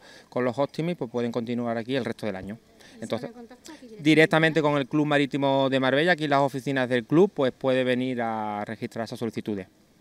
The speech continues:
Speaker 2: Bueno, tenemos que decir que estamos en un restaurante aquí precioso, que también contáis con los restaurantes de lujo, ¿eh? Que estáis
Speaker 1: Sí.
Speaker 2: por ahí. Tenemos al propietario, que lo saludamos. <laughs>
Speaker 1: Estamos en el restaurante Levante,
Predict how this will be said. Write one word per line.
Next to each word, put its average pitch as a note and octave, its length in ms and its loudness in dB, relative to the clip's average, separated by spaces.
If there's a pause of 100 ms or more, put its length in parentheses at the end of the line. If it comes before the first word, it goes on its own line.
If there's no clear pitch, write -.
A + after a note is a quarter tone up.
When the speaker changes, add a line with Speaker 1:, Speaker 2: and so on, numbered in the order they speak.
(160)
Speaker 2:
Bueno, A#3 120 -20
tenemos A3+ 200 -18
que A#3 60 -20
decir A#3+ 240 -20
que B3+ 60 -20
estamos D4+ 220 -12
en C#4 60 -6
un B3+ 60 -6
restaurante B3 380 0
aquí B3 160 0
precioso, C4 400 0
que C#4+ 80 -2
también C4 240 2
contáis C#4 480 4 (340)
con C#4+ 220 10
los D#4+ 100 10
restaurantes D#4+ 760 6
de E4 100 6
lujo, D4 480 8
¿eh? C4 160 6
Que D4 80 2
estáis D4 240 2
Speaker 1:
Sí. C4 60 0
Speaker 2:
por C#4+ 100 4
ahí. D#4 140 6
Tenemos D4+ 260 8
al B3+ 80 6
propietario, D#4 640 6 (280)
que C#4+ 120 4
lo D4 100 6
saludamos. B3 680 4
<laughs> - 40 -20
Speaker 1:
Estamos D3+ 400 2
en D3 60 4
el D#3 80 6
restaurante D3+ 500 4
Levante, D#3+ 440 4